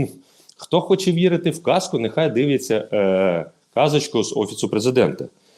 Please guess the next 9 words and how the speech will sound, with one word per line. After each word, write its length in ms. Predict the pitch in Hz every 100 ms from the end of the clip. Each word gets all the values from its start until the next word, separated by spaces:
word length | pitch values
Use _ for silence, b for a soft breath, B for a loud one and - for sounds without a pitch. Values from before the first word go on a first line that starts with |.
| b b
Бо 420 | 95 92 127 120 -
яку 360 | 110 143 180 156
юридичну 500 | 131 117 151 139 113
відповідальність 800 | 113 120 113 107 131 185 147 87
за 120 | 101
те, 140 | 127
що 200 | 110 98
говорить, 320 | 90 139 156
несе, 480 | 110 - 131 131 -